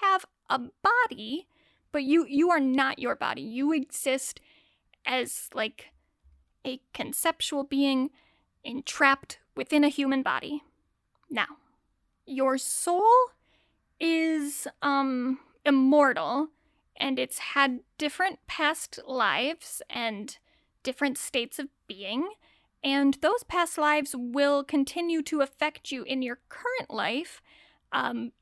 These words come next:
because of what they call engrams, which are sort of, like, your, your traumas from past lives or maybe from a current life, but from, like, an unconscious state.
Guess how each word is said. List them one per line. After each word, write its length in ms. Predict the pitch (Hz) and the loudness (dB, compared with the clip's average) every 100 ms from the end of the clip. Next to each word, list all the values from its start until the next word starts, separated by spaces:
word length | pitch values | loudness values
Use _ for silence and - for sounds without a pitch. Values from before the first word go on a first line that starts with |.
| _ _ - | _ _ -4
because 640 | 277 - - 262 254 - - | -4 -2 -2 -2 -2 -8 -4
of 400 | 240 240 233 - - - _ _ _ - | -2 -2 -4 -12 -18 -20 _ _ _ -6
what 140 | 277 | -2
they 100 | 269 | -2
call 300 | - 269 143 | 0 -2 -2
engrams, 880 | - 269 330 381 392 440 494 453 - | 0 0 0 0 0 0 -2 -6 -6
which 420 | 254 285 - - 294 | -2 -2 -4 -8 -4
are 160 | 302 277 | -4 -4
sort 300 | - 302 294 | -4 -4 -4
of, 140 | 285 | -4
like, 180 | 262 262 | -6 -8
your, 360 | - 247 247 233 _ | -10 -6 -6 -6 _
your 180 | 262 247 | -8 -6
traumas 800 | 247 - 247 254 294 349 370 - | -8 -4 0 2 2 0 -2 -6
from 300 | - 233 220 | -2 -4 -4
past 400 | - 311 320 - | -4 -2 -2 -2
lives 440 | 302 302 302 285 - | 0 0 0 -4 -6
or 260 | 247 240 254 - - - | -2 -2 -4 -10 -20 -8
maybe 200 | 262 269 | -4 -2
from 160 | 285 | 0
a 40 | 269 | 0
current 300 | 285 285 262 | 0 -2 0
life, 260 | 285 277 - | 0 -2 -2
but 140 | 262 | -4
from, 200 | 254 247 | -2 -2
like, 160 | 240 254 | -2 -4
an 120 | 262 | -4
unconscious 720 | - 254 262 - 240 262 269 262 | -2 -2 -2 -4 -4 -2 -4 -4
state. 640 | - - 294 349 - - | -6 -4 -2 -4 -6 -16